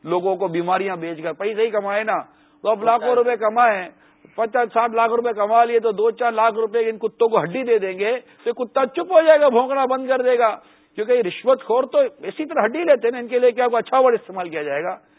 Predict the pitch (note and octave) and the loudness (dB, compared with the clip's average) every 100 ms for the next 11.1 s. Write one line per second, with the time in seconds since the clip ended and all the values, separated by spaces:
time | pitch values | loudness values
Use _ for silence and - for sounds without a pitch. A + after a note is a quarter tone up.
0 | _ _ G3 A3+ C4 - A#3 D#4+ D#4 D4 | _ _ -10 -8 -10 -14 -10 -4 0 0
1 | C4 A#3 F3+ D#3+ D3 - B2 G#2 _ _ | 0 -2 -2 -2 -4 -4 -10 -10 _ _
2 | _ _ - G#3+ A3+ E3+ B3 G3 F3 E3 | _ _ -6 -2 -2 -2 -6 -4 -6 -6
3 | C#3 A#2+ B2 A2+ D3+ - F3+ C#3+ - D3+ | -10 -12 -12 -10 -10 -8 -10 -8 -4 -4
4 | C#3+ D3 B2 _ _ - D#3 D#3+ D#3 D#3 | -4 -8 -10 _ _ -6 -6 -4 -6 -8
5 | - D#3 D3+ C#3 C3+ G3+ C4+ A#3+ F#3 C#4+ | -6 -4 -4 -6 -10 -6 -6 -6 -8 -8
6 | C4 C4 C#4+ D4+ D4 C#4+ - A#3 A#3 A#3 | -4 0 0 0 -2 -4 -2 -4 -2 -2
7 | A3+ G#3+ G3 F3+ D3+ C#3 B2+ _ _ _ | -2 -8 -8 -6 -6 -6 -10 _ _ _
8 | _ _ F#3+ G#3 A3 G#3+ G#3 F#3+ F3+ F3 | _ _ -6 2 2 2 -4 -6 -4 -4
9 | F3 D#3+ D3 D3+ D#3 D#3+ E3+ - F#3+ G#3 | -4 -6 -4 -4 -4 -4 -6 -8 -8 -8
10 | F#3 - D#3+ E3 D3+ C#3+ D3 C3+ C#3 C#3+ | -10 -14 -12 -12 -10 -10 -10 -8 -6 -6